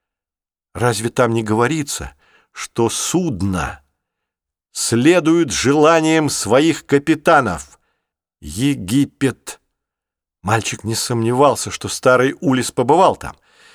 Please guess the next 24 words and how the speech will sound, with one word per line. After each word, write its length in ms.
и 100
на 140
борту 360
именно 480
этого 440
судна, 460
для 220
большей 380
уверенности. 720
Он 160
опустил 480
руку 200
в 60
карман 520
и 80
вытащил 500
дневник, 640
который 400
служил 400
подставкой 760
для 300
глаза 460
Нефертити. 760
«Египет!» 1000